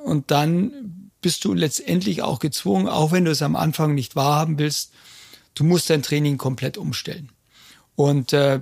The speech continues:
behutsamer werden, ähm, äh, respektvoller mit dem Material umgehen, was dir noch zur Verfügung steht. Weil früher hast du halt immer einen draufgegeben und dann, wenn's wehgetan hat, gleich nochmal, äh, damit's sauber wehtut, gell?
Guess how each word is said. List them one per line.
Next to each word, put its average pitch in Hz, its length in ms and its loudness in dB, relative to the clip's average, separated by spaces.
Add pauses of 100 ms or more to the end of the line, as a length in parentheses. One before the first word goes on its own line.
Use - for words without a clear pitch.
(100)
behutsamer 135 680 0
werden, 123 460 -10
ähm, 160 720 -2 (520)
äh, 165 120 -4
respektvoller 156 840 2
mit 147 200 -2
dem 147 100 0
Material 139 500 2
umgehen, 165 400 2
was 135 160 -2
dir 147 120 -2
noch 127 160 2
zur - 160 -4
Verfügung 127 480 -2
steht. - 400 -8
Weil 135 160 -2
früher 156 340 2
hast 156 160 0
du 151 60 4
halt 151 80 -2
immer 165 200 2
einen 151 200 0
draufgegeben 151 680 0
und 143 220 -2
dann, 143 220 2 (440)
wenn's 147 220 2
wehgetan 156 460 4
hat, 156 220 2
gleich 151 180 4
nochmal, 151 520 4
äh, 131 440 2
damit's 143 320 0
sauber 165 340 6
wehtut, 131 440 -4
gell? 139 240 0